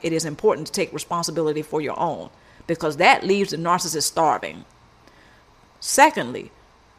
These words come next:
the narcissist does not like it when anyone practices personal boundaries. So taking responsibility for your own and practicing personal boundaries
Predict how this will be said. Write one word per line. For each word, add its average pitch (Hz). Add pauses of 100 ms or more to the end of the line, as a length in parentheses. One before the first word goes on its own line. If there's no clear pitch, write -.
(380)
the 156
narcissist 160 (400)
does 175
not 185
like 190
it 156
when 180
anyone 170
practices 165 (360)
personal 196
boundaries. 196 (840)
So 170
taking 277
responsibility 202
for 196
your 156
own 214 (360)
and -
practicing 185
personal 175
boundaries 254